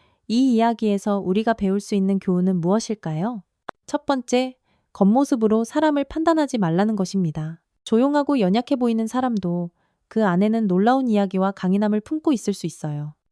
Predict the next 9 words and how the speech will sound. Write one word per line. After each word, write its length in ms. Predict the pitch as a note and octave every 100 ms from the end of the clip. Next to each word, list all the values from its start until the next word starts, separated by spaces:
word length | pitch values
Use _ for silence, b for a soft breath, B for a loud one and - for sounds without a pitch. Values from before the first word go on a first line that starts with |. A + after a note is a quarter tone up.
| -
두 140 | -
번째, 480 | G#3+ A3 - E3 D#3+ _ _ _ _
진정한 480 | - A3 A#3+ D4 C#4+
강함은 560 | B3 F#3 F#3 G3+ G#3+ F#3+ _ _ _
힘으로 380 | - D#4+ D#4 D4
상대를 420 | E4 D#4+ D#4+ D4
굴복시키는 640 | G#3+ G3 A#3 - - A3+
게 80 | G#3
아니라 460 | E3 D#3+ F3 F#3